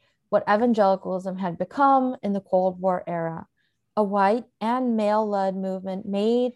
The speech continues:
by the global masses. It was also a movement that would stop at nothing for the sake of the world's conversion, even allying with authoritarians. Indeed,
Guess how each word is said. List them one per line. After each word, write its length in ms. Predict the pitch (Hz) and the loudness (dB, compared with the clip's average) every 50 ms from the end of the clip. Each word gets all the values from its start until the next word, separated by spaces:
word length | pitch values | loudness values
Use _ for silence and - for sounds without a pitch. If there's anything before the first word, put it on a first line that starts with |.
| _ | _
by 80 | - 208 | -6 -4
the 80 | 196 202 | -4 -4
global 400 | - 196 190 185 180 185 180 180 | -2 -2 -2 -2 -2 -4 -6 -6
masses. 680 | 175 165 160 160 165 - - - - - _ _ _ _ _ _ _ _ _ _ _ _ _ _ _ _ _ _ _ _ _ _ _ - | -6 -8 -12 -12 -14 -14 -14 -14 -14 -14 _ _ _ _ _ _ _ _ _ _ _ _ _ _ _ _ _ _ _ _ _ _ _ 2
It 60 | 240 | 4
was 180 | 262 269 233 | 6 6 6
also 340 | 262 254 269 302 311 - 427 | 8 8 8 6 4 4 2
a 120 | 403 349 285 | 4 4 4
movement 480 | 254 262 262 254 233 269 269 269 240 | 6 6 4 4 4 2 0 0 0
that 120 | 254 233 220 | -2 -2 -2
would 120 | 220 214 | -4 -6
stop 440 | - - - 220 208 214 220 220 - - | -8 -4 0 2 2 2 2 0 -4 -6
at 160 | 220 - - | -6 -6 -4
nothing 360 | 190 202 214 - 285 302 302 | -4 -4 -4 -2 -4 -6 -4
for 140 | - - 226 | -4 -4 -4
the 100 | 202 196 | -4 -6
sake 420 | - - - 196 196 202 196 _ - | -8 -6 -4 -2 -2 -2 -4 _ -10
of 80 | 190 | -8
the 80 | 185 196 | -8 -6
world's 560 | 180 180 190 185 185 185 185 185 185 _ _ _ | -4 0 0 2 2 2 0 -2 -4 _ _ _
conversion, 540 | - 202 190 175 185 170 170 175 180 165 - - | -12 -10 -6 -4 -2 -2 -2 -2 -6 -10 -8 -4
even 420 | 220 226 233 226 262 262 254 240 - | -4 -2 -2 -2 -2 -4 -4 -6 -4
allying 540 | - 196 202 208 214 214 202 202 196 196 190 190 | -2 -2 0 0 0 -2 -2 -2 -2 -4 -4 -4
with 160 | 190 185 - - | -6 -8 -10 -12
authoritarians. 920 | 190 - 196 190 180 170 170 - 180 165 170 170 - - - 226 _ _ _ _ _ _ _ _ _ _ _ _ _ _ _ _ _ _ _ _ _ _ _ - | -10 -4 -2 -2 -2 -2 -4 -6 -8 -10 -10 -10 -12 -14 -18 -20 _ _ _ _ _ _ _ _ _ _ _ _ _ _ _ _ _ _ _ _ _ _ _ 0
Indeed, 760 | 247 247 220 - 294 294 294 285 269 254 240 233 226 214 | 2 2 2 4 4 6 6 8 8 8 8 6 4 4